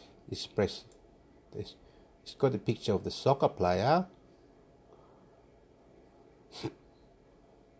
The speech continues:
Look, it says, it says here, live T V dot,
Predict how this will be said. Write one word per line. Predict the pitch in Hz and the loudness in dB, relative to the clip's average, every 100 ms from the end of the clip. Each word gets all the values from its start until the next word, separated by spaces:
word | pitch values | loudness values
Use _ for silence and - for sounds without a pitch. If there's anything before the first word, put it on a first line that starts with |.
| - - | -20 0
Look, | 117 98 101 | 4 4 2
it | |
says, | - 123 117 - - - - | 2 4 4 0 -14 -14 -2
it | 110 | 0
says | - 120 - | 4 4 4
here, | 123 120 - - - - - - - - - - - - - - - - | 4 4 0 -8 -20 -20 -20 -20 -20 -20 -20 -20 -20 -20 -20 -20 -20 0
live | 110 127 143 151 151 151 147 143 - - - - - - - - - - | 6 10 12 12 12 12 8 2 -10 -20 -20 -20 -20 -20 -20 -20 -20 -2
T | 135 120 | 2 4
V | 120 127 131 127 117 - - - - - | 4 4 4 2 -2 -14 -20 -20 -20 4
dot, | 117 120 123 - | 10 12 12 8